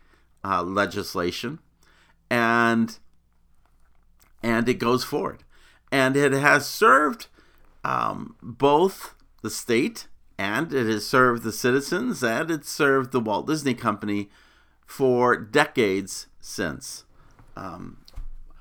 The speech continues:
was that the legislature's right effort? Well, you know, it remains to be seen.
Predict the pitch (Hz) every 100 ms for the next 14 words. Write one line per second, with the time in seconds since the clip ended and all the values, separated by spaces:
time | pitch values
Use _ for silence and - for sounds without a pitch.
0 | - - 131 156 165 170 165 165 147 147
1 | 147 151 131 156 143 - 139 127 123 120
2 | 120 - 233 - 294 262 - - - -
3 | - _ - 139 160 170 170 _ _ _
4 | _ 180 175 170 170 - 160 156 156 151
5 | 156 165 165 - - 151 123 123 117 123
6 | 101 71